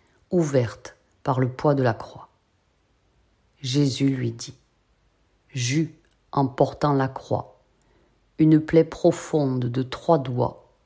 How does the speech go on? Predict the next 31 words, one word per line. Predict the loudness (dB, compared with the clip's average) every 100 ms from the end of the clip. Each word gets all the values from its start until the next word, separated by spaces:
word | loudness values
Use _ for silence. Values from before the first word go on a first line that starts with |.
| -4
et | -4
trois | -4 0 0 2 -2
os | -4 -4
découverts | -4 -2 -2 -6 -4 -2 -2
sur | -4 -2
l'épaule. | -2 -2 -4 -6 -8 -16 _ _ _ _ _ _ _ _ _ _ _ _ _ _ _ _ _ _ _ _ _ _ _ _ _
Cette | 0 0 0
plaie | 4 4 4
qui | 4
n'est | 0
pas | 2 2
connue | 2 2 2
des | 4 2 6
hommes | 4 6
m'a | 4 2 2
occasionné | 0 2 2 2 0 0
plus | -2 -10 -8 -4
de | -4
peine | 4 6 6
et | 4
de | 0
douleur | -2 0 0 -2 -4
que | -8
toutes | -6 -6 -4
les | -2 -2 -2
autres. | -8 -10 -20 _ _ _ _ _ _ _ _ _ _ _ _ _ _ _ _ _ _ _ _ _ _ _ _ _ _ _ _ _ _ _ _
Mais | 0
révèle-la | 2 4 4 4 2 0
aux |
fidèles | -2 -6 -2 -2 -2
chrétiens. | -4 -8 -10 -12